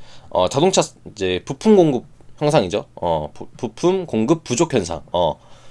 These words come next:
부족 현상 때문에 생산이 거의 전면적으로 이제 중단이 됐다가 거의 뭐 가동률 영 프로에 해당이 됐었죠. 음, 그러다가 이번에 절반 수준으로 다시 한 번 더 끌어올린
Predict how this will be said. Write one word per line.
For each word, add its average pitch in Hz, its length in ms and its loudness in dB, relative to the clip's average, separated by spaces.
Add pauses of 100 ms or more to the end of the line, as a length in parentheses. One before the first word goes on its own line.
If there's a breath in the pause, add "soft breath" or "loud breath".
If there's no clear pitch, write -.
(220 soft breath)
부족 104 260 -2
현상 117 240 0
때문에 107 460 0 (320 loud breath)
생산이 233 400 4
거의 202 320 6
전면적으로 135 540 2
이제 92 120 -2
중단이 117 380 4
됐다가 90 480 2 (560)
거의 120 300 -6
뭐 104 120 -10
가동률 131 440 2
영 95 160 -2
프로에 151 200 2
해당이 127 220 0
됐었죠. - 480 -6 (120)
음, 87 140 -8 (320 loud breath)
그러다가 123 360 4
이번에 101 260 0
절반 104 320 2
수준으로 110 480 -4
다시 - 280 0
한 151 100 4
번 131 100 2
더 92 140 -4
끌어올린 110 600 2